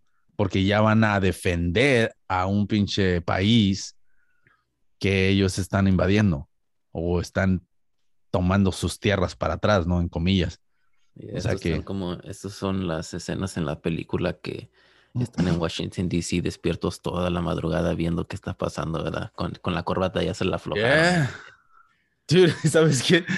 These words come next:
Speaker 1: ¿Sabes quién está en pinche, estaba, le puse en C N N para ver qué chingados ponían, right? Y el pinche Anderson Cooper está en, en, en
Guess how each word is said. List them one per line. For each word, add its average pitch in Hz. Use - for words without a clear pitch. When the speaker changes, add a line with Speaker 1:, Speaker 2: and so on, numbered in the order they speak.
Speaker 1:
¿Sabes 147
quién 151
está 143
en 127
pinche, 120
estaba, 120
le 110
puse 131
en 127
C 131
N 117
N 113
para 104
ver 101
qué 104
chingados 104
ponían, 95
right? 113
Y 95
el 95
pinche 117
Anderson 113
Cooper 87
está 82
en, 82
en, 78
en 80